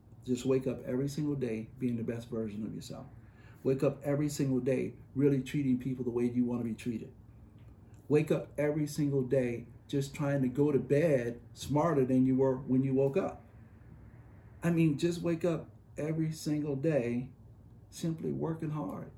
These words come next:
doing the right thing for the right reasons, because it's just right. This is, this is not about, um, "I'm gonna do this because you look like me," or "I'm gonna do this because I don't like someone else."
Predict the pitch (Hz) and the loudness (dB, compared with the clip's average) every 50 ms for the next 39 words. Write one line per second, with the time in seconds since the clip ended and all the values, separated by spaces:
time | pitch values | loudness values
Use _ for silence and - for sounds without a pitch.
0 | - - - - - - 113 113 131 135 147 147 143 139 143 147 147 151 - - | -20 -20 -20 -20 -20 -8 -2 2 4 4 4 4 2 2 0 0 0 -2 -2 -4
1 | - 156 151 151 147 139 143 - 143 139 143 139 143 143 143 131 127 143 151 156 | -2 -2 0 0 -2 -4 -4 -2 -2 0 0 0 0 0 -2 -2 -2 -4 -4 -4
2 | 147 127 - - - - - - 131 127 139 139 139 135 123 - 160 147 139 - | -4 -6 -6 -6 -8 -8 -6 -6 -4 -2 -2 -2 -2 -4 -4 -4 -4 -4 -4 -6
3 | 104 110 117 120 190 - - - - - - - - - - - - - - - | -6 -4 -4 -2 -2 -2 -4 -6 -10 -16 -20 -20 -20 -20 -20 -20 -20 -20 -20 -20
4 | - - - - - - - - - - - - - - 156 160 - 180 165 - | -20 -20 -20 -20 -20 -20 -20 -20 -20 -20 -20 -14 -8 -6 -6 -4 -4 -4 -6 -4
5 | - 165 165 180 - 196 180 165 165 160 156 156 151 139 131 139 139 135 135 131 | -2 -2 -2 -2 -4 -6 -4 -2 -2 0 0 0 0 0 0 0 0 2 2 0
6 | 123 123 - 135 131 127 123 123 123 120 110 - - - - - - - - - | 0 -2 -4 -2 0 2 2 2 2 0 -2 -6 -10 -14 -20 -20 -20 -20 -20 -20
7 | - - - - - - - - - - - - - - 156 147 143 139 131 139 | -20 -20 -20 -20 -20 -20 -20 -20 -20 -20 -20 -12 -4 0 0 2 2 4 4 4
8 | 135 127 123 123 135 131 127 135 131 123 123 92 90 110 - - 127 123 127 123 | 4 2 2 2 2 2 4 4 4 2 2 0 -6 -6 -2 0 0 2 2 0
9 | 127 127 127 123 123 135 131 - 131 135 127 - - 127 131 127 127 127 123 117 | 2 2 4 4 4 2 0 0 0 -2 -2 -2 0 2 4 6 6 6 4 4
10 | 117 117 120 127 127 123 131 127 123 120 - 127 123 123 127 120 120 - - 113 | 0 -2 0 0 2 2 4 2 2 2 2 2 4 4 4 2 0 -2 -4 -4
11 | - 131 117 - - - 135 131 131 131 127 - 120 127 127 127 - - - 131 | -2 -2 -2 -4 -4 -4 -2 -2 0 -2 -2 -2 -2 -2 -2 -2 -4 -6 -4 -2
12 | 123 123 117 117 127 151 160 147 - - | -2 -2 0 0 0 0 0 -2 -4 -6